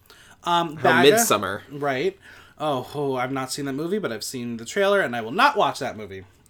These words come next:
Speaker 1: No,
Speaker 2: I
Speaker 1: thank
Speaker 2: just
Speaker 1: you.
Speaker 2: assumed the loser was gonna be set on fire.
Speaker 1: Oh, no. Well,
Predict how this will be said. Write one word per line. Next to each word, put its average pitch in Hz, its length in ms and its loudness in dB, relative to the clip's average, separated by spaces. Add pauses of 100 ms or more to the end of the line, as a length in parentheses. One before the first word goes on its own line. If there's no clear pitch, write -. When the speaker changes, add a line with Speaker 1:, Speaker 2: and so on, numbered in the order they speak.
(220)
Speaker 1:
No, 165 300 -4
Speaker 2:
I - 20 -10
Speaker 1:
thank 131 160 8
Speaker 2:
just 175 140 4
Speaker 1:
you. 165 40 0
Speaker 2:
assumed 143 260 4
the 131 40 8
loser 131 260 6
was 120 120 2
gonna 120 120 0
be 113 60 -6
set 110 180 -6
on 104 120 -4
fire. 110 360 -8 (260)
Speaker 1:
Oh, 131 140 -12
no. 113 520 -12 (200)
Well, 165 280 -12